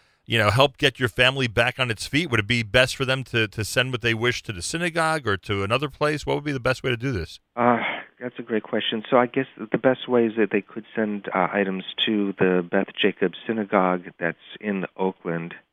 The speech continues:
Speaker 2: Um, and I would be happy to see if I could find the address, um, close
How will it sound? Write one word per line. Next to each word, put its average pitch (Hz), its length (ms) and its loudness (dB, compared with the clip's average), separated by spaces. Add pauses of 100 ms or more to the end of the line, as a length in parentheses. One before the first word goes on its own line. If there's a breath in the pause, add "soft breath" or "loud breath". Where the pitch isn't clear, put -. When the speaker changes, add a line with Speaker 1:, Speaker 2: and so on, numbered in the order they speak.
(340)
Speaker 2:
Um, 85 260 -20
and 80 80 -18
I 82 100 -18 (160)
would 90 100 -18
be 87 100 -8
happy 82 320 -4
to - 120 -10
see - 180 -10
if - 60 -4
I - 60 -14
could - 100 -20 (100)
find 78 220 -12
the 73 140 -8 (120)
address, 87 300 0 (360)
um, 76 260 -14 (1040)
close 143 280 -16